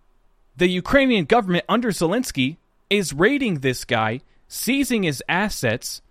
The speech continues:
Also, by the way, in twenty twenty-one, when Biden took back over, he put sanctions on Kolomoisky. And I think, um, and, and by the way, the D O J, there's, there's,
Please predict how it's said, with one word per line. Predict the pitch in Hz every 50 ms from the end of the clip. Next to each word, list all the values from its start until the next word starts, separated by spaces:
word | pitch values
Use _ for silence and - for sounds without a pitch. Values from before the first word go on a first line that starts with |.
| _ _
Also, | - 233 269 277 - - 165
by | 143 151 151 143
the | 131
way, | 151 185 160 107 - - - - _ _ _ - _ _ _ -
in | 175 175
twenty | - - 247 262 254 214
twenty-one, | - 196 190 165 143 135 175 269 277 196 131 117 131 - -
when | 143 170 165
Biden | 143 170 165 160 156 147 -
took | - 147 -
back | - 147 127 120 - 185
over, | 233 262 170 127 113 110 113 - - - - - - _ - -
he | 208 233
put | - - 240 -
sanctions | - - - 202 240 294 277 - - 185 147 131 -
on | 143 135 131
Kolomoisky. | - - 156 143 135 127 127 127 117 - - - - 113 92 - _ _ _ _ _ _ _ _ - - - - - -
And | 175 180 175
I | 170
think, | 165 - - 240 226 - - - - - - -
um, | 139 147 151 147 143 135 131 127 131 143 - _ _ _ _ _ -
and, | 170 180 185 -
and | 185 180 170
by | 147 170 196
the | 190 190
way, | 208
the | 170 139 139
D | 127 170 180 220
O | 190 156 135
J, | - - 202 214 220 233 226 - _ _ _ _ _ _ _ _ _ _ _ _ _ _ _ _ _ _ _ -
there's, | 139 180 185 180 - - -
there's, | 151 180 190 185 135